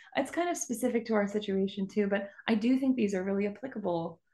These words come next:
to even other situations like this as I've started to watch more of them,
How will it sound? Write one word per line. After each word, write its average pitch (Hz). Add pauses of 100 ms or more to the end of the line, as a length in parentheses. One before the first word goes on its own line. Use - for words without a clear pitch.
(300)
to 269
even 277
other 247
situations 220
like 196
this 233
as 196
I've 190
started 202
to 185
watch 180
more 202
of 233
them, 294